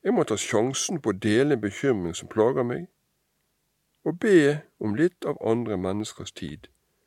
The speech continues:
for å slippe å gå helt alene med det. Og jeg tror vi blir positivt overrasket over hvordan dette blir forstått, og hvordan dette blir tatt imot. Resultatet vil være at andre rundt en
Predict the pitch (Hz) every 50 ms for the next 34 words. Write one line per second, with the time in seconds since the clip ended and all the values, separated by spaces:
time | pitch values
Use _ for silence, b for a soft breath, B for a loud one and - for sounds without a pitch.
0 | _ _ _ _ _ _ _ - - 135 123 - - - 135 151 - _ - -
1 | 175 185 - 180 165 170 202 175 156 110 117 123 110 - - 82 85 80 90 101
2 | 95 80 87 90 95 - - - _ _ _ _ _ _ _ _ _ _ _ _
3 | _ b b b b b b b b b b b b b b b b b 185 247
4 | - - - 220 240 196 143 123 117 107 104 117 113 113 - - - 185 156 131
5 | - 98 - - 95 87 - - - 98 113 110 - 110 113 104 - - - 87
6 | - _ - - - 90 92 98 95 - 123 135 131 120 104 104 110 - - 104
7 | 101 82 80 - 87 87 - - 170 247 _ - - - - - - 220 - -
8 | - 202 190 175 135 113 110 110 - - - 82 90 - - - - _ _ -
9 | - - 143 135 - - - _ - - - - _ _ _ _ _ _ _ _
10 | _ _ _ _ _ _ _ _ _ _ - - 98 - - 98 - 151 160 139
11 | - - 110 98 107 104 104 110 110 113 117 117 110 101 101 101 _ b b b
12 | b b b b b 113 - - - 131 160 185 175 151 123 117 147 151 139 -
13 | - 120 117 131 139